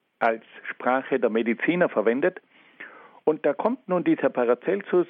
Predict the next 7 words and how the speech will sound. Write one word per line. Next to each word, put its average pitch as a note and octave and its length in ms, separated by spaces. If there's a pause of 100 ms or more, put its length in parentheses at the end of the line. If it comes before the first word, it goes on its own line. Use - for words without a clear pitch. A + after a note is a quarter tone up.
(300)
und C#3+ 280
hält G3 300
Vorlesungen E3+ 800 (120)
in C3+ 240
deutscher C#3+ 440
Sprache. - 540 (1800)
Aufgrund C#3+ 600